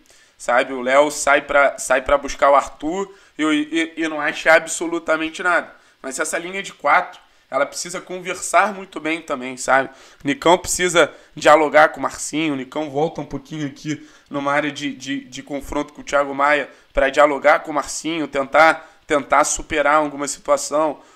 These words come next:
O Eric aparece como elemento surpresa, sabe? Duvido que o Andréas vai vir acompanhar o Eric até aqui. Os jogadores do Flamengo são estrelas, já, eles têm até um limite de, de, de onde vir, sabe? Então,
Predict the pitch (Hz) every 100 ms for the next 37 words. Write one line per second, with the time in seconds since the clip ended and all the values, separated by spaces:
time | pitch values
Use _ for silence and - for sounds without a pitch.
0 | _ 123 131 147 147 143 139 151 - 160
1 | 156 147 147 151 - 147 - 143 160 143
2 | 123 151 143 120 156 156 135 185 - -
3 | 156 143 143 156 156 143 - - - -
4 | 139 143 151 151 143 147 143 147 139 147
5 | 143 - 139 135 143 139 - 147 151 -
6 | _ - 135 151 156 180 180 - 208 180
7 | 196 - 226 214 - 170 196 156 - 123
8 | - 160 156 - 190 185 196 214 202 180
9 | 208 - - _ - - - 160 151 151
10 | 147 165 151 - 143 147 165 147 123 170
11 | 156 147 147 131 123 151 160